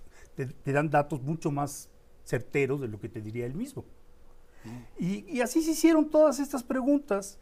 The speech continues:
Speaker 1: eh, para, para ver qué tan, eh, digamos, en libertad se sienten los mexicanos a tres semanas de la elección. Y por desgracia los resultados son preocupantes.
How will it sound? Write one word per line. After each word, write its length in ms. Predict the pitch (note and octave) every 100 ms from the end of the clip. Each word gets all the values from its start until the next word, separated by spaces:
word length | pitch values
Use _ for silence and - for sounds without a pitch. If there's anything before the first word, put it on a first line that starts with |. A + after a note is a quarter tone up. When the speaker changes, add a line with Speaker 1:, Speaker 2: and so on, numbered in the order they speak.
| - - - - -
Speaker 1:
eh, 220 | F#3 D#3+
para, 640 | - E3 E3 D#3+ D3 G#3 - - _ - -
para 240 | - F3 E3+
ver 280 | A#3 A#3 -
qué 100 | A#3
tan, 500 | A#3 A3+ G3+ F3+ E3
eh, 240 | D#3+ C#3+ - - - - - -
digamos, 360 | F3 F#3 G3 D#3
en 160 | D#3
libertad 560 | D3+ D3 C#3+ - G#3 G#3+
se 120 | F3
sienten 440 | - F#3 - F#3
los 100 | D3+
mexicanos 680 | C3 B2+ - - E3+ F3+ -
a 100 | C#3+
tres 180 | E3+ E3
semanas 400 | E3+ E3+ F#3+ E3
de 80 | D#3+
la 80 |
elección. 400 | D#3+ D#3+ C4 E4 D#4+ - -
Y 80 | D#3+
por 160 | F3+
desgracia 340 | F#3+ C4 D4 E4
los 140 | C#4+
resultados 460 | F#3+ E3+ C#3+ C#4+ C#4+
son 140 | D4
preocupantes. 720 | D4 F3+ C3+ - C#4+ - -